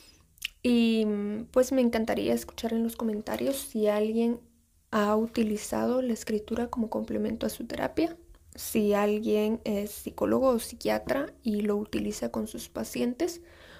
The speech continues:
o si tienen alguna inquietud o algún ejercicio, si quisieran que les compartiera nuevamente los tipos de escritura que pude encontrar, pues con mucho gusto yo se los comparto, no hay problema. Pueden dejar sus,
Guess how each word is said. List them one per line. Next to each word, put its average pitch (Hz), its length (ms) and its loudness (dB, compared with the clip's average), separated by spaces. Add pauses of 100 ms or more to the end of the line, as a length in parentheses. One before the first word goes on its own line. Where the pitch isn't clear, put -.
(160)
o 359 180 4
si - 180 0
tienen 262 300 2
alguna 233 300 2
inquietud 240 680 0
o 226 440 0 (120)
algún 208 300 0
ejercicio, 220 840 -2 (100)
si - 260 -4
quisieran 220 420 0
que 226 100 -4
les 220 140 -2
compartiera 214 720 -2
nuevamente 214 800 0
los 220 520 -4 (440)
tipos 240 340 -2
de 247 60 0
escritura 233 600 0
que 247 120 2
pude 220 240 0
encontrar, 226 600 4 (1400)
pues 254 300 4
con 226 140 -2
mucho 220 220 -4
gusto 220 300 -6
yo 214 140 -6
se 226 120 -8
los 220 140 -8
comparto, - 460 -8
no - 140 -4
hay 233 60 -6
problema. - 420 -8
Pueden 208 340 2
dejar 214 260 -4
sus, - 520 -8